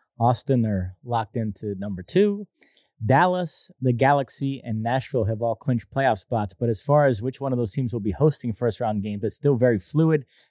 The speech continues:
Dallas are third right now, but they could end decision day fifth. Nashville and the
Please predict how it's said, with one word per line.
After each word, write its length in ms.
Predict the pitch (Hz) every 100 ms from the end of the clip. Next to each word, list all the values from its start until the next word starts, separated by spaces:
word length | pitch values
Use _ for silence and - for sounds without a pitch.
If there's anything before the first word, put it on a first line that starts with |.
| -
Dallas 300 | 117 117 -
are 80 |
third 260 | 92 131 135
right 140 | 135
now, 180 | 131 139
but 160 | 127 101
they 120 | 104
could 120 | 101
end 120 | 98 123
decision 360 | 107 117 113
day 140 | 98 85
fifth. 440 | - 190 170 - - _ _ -
Nashville 420 | 117 135 - 123
and 140 | 110
the 120 | 104